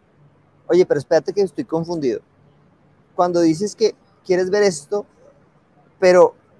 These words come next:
que igual te faltaría pensar, ¿qué más te faltaría pensar?". "No, pues es que yo quiero estar seguro que son ustedes". Ok,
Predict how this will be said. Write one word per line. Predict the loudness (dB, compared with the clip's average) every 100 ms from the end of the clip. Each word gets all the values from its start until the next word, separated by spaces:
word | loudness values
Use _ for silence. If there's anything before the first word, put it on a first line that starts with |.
| _ _ _
que | -4
igual | -4 0 2 2 -2 _ -20 _
te | -12
faltaría | -2 -2 0 -2
pensar, | -2 -4 -2 -2 -4 _ _ _ _
¿qué | -6 -2
más | -2 -4
te | -6
faltaría | -6 -4 -2 -4
pensar?". | -4 -6 -6 -6 -8 -20 _ _ _ _ _ _ _ _ _ _ -20 _ _ _ _ _ _ _ _ _ _ _ _ _ _ _ _ _ _ _ _ _ -6
"No, | 0 0 -2 -18 -20 _ _ _
pues | -2 -2
es | -2
que | -2
yo | -2
quiero | 0 6 6 4 _ _ _ _ -4
estar | 0 2 2
seguro | 2 0 0
que | -4
son | -6 -6
ustedes". | -2 0 0 -2 -12 -20 _ _ _ _ _ _ _ _ _ _ _ _ _ _ _ _ _
Ok, | -8